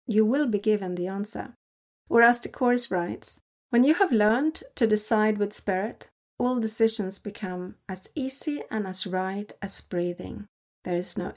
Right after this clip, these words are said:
effort, and you will be led as gently as if you were being carried down a quiet path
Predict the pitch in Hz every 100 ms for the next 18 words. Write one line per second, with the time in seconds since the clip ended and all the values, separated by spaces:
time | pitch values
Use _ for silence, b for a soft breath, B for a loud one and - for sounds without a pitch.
0 | - 277 - 247 240 - _ _ _ _
1 | 208 202 247 302 320 294 233 196 196 -
2 | 208 - - 202 220 226 220 220 - 208
3 | - 202 - 185 185 185 175 175 - 220
4 | 240 262 214 190 190 196 202 - 185 180
5 | - - 180 175